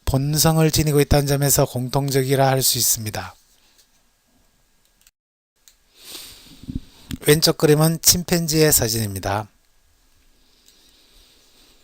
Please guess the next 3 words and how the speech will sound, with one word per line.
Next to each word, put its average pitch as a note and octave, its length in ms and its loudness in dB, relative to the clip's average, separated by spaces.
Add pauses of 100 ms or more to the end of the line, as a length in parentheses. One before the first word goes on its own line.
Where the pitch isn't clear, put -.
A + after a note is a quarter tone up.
(760)
영화 D3 360 6
아프리카의 D3 600 4
여왕에서 C3 800 2